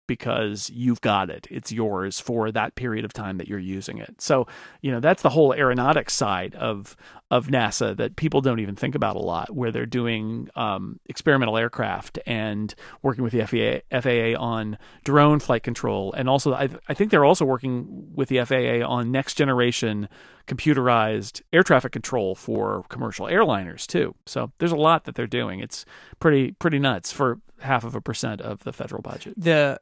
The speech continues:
Speaker 2: uh, some of that made it into the State of nasa speech a little bit, too, and, and, and watching that, I, I couldn't help but think that that is part of the, "Hey, you know, we're doing things that affect and benefit you back here on Earth as
Speaker 1: Right.
Speaker 2: well." If, if air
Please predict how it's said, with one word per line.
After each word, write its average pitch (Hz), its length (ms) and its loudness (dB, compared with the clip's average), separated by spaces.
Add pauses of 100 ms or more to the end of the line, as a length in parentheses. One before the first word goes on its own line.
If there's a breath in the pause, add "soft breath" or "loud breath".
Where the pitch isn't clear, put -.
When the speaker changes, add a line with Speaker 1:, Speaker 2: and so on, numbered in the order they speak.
(120)
Speaker 2:
uh, - 60 -4 (500)
some 240 220 0
of 254 60 2
that 170 160 2
made 147 180 2
it - 220 -8
into 156 240 -6
the 131 280 -6
State - 320 -4
of 131 80 -6
nasa 139 500 -4
speech - 420 -4
a - 40 -10
little 139 180 -6
bit, - 140 -12
too, 151 320 -2
and, 135 200 -8
and, - 220 -8 (400 soft breath)
and 156 140 0
watching 156 320 2
that, 135 160 0
I, 131 160 -4
I - 40 -12
couldn't 143 300 -4
help 139 220 -2
but 143 100 -8
think 147 280 -4
that 139 120 -8
that 139 260 -2 (320)
is 160 300 4
part 160 320 2
of 139 140 -4
the, 135 380 -2 (500 soft breath)
"Hey, 160 120 2
you 151 60 4
know, 147 100 4
we're 151 140 2
doing 156 280 2
things 143 260 -2
that 139 120 2
affect - 540 -4 (300)
and 151 160 -2
benefit 147 380 2
you 143 340 0
back 139 260 0
here 139 160 -8
on 131 140 -10
Earth 143 320 -6
as - 60 -2
Speaker 1:
Right. 131 160 2
Speaker 2:
well." 160 240 0 (120)
If, - 400 -8
if 156 220 -8 (160)
air 156 420 2